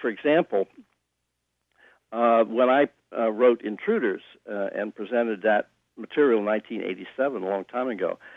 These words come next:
that was the first time that we had, um, that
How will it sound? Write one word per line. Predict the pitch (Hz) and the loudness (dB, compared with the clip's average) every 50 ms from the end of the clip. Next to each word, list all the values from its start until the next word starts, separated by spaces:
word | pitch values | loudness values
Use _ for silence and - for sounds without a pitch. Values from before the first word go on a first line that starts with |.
| - - - - - _ | -20 -20 -20 -20 -18 _
that | - 139 147 | -4 -2 -2
was | 165 - | -2 -6
the | - - - | -6 -6 2
first | - 156 147 - - | 2 2 2 2 -2
time | - 127 117 110 110 113 113 110 | -4 -2 0 0 0 0 0 2
that | 107 98 - - | 0 0 0 -2
we | 107 117 113 110 | -4 -4 0 0
had, | 98 90 - _ _ _ _ _ | 0 -2 -2 _ _ _ _ _
um, | - 101 101 101 98 98 87 - - - _ _ _ _ _ _ _ _ _ _ _ _ 104 | -4 -2 0 0 0 -2 -2 -6 -12 -16 _ _ _ _ _ _ _ _ _ _ _ _ -16
that | 113 - 95 104 - | -16 -6 -4 -4 -4